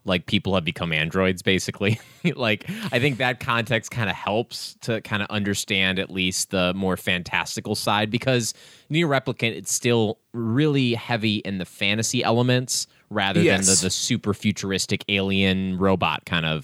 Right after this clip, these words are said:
Speaker 1: elements.
Speaker 2: Yes, yes. Uh, here's a question. Just a brief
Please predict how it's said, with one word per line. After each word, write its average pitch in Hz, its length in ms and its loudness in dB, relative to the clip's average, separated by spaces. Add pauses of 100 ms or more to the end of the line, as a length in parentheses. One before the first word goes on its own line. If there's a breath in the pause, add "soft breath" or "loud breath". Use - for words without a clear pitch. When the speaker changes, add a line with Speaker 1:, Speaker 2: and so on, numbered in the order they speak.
Speaker 1:
elements. 76 600 -4 (560 soft breath)
Speaker 2:
Yes, 147 340 0
yes. - 360 -2 (320 loud breath)
Uh, 185 420 4 (960)
here's 214 220 4
a 175 60 2
question. 151 500 0
Just - 180 2
a 160 60 6
brief 147 280 2